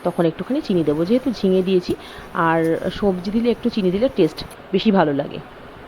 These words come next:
বেশি বেড়ে যায়। হয়ে গেছে কষানো, এবার আমি জলটা দিয়ে দেবো। জল দিয়ে যখন ভালো করে ফুটে যাবে, তখন আমি মাছটা ওর মধ্যে দেবো, কেন কি পাবদা মাছ দিয়ে তো বেশিক্ষণ ফোটানো যাবে না, তাহলে একদম ভেঙে যাবে পাবদা মাছ,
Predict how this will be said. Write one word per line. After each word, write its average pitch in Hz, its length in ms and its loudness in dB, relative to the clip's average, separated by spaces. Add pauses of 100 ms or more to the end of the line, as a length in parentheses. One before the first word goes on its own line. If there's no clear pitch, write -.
(360)
বেশি 214 220 2
বেড়ে 143 240 4
যায়। - 140 -2 (220)
হয়ে 226 160 2
গেছে 226 280 2
কষানো, 220 260 4
এবার 196 180 2
আমি 190 140 2
জলটা 175 340 2
দিয়ে 175 160 -2
দেবো। 180 220 -4 (1120)
জল 165 280 2
দিয়ে 196 200 0 (480)
যখন 214 440 4 (260)
ভালো 175 240 2
করে 233 200 2
ফুটে 254 380 0
যাবে, 175 260 2 (540)
তখন 165 300 2
আমি 247 260 2
মাছটা - 420 -2 (220)
ওর 165 80 -2
মধ্যে 160 220 2
দেবো, 139 280 0
কেন 180 180 0
কি 208 140 0
পাবদা 165 320 -2
মাছ 175 300 0
দিয়ে 165 280 0 (460)
তো 175 240 6 (580)
বেশিক্ষণ 208 440 2
ফোটানো 170 340 2
যাবে 160 240 4
না, 240 80 0
তাহলে 180 200 2
একদম 156 400 4
ভেঙে 180 240 6
যাবে 160 200 2
পাবদা 151 300 -2
মাছ, 185 160 -4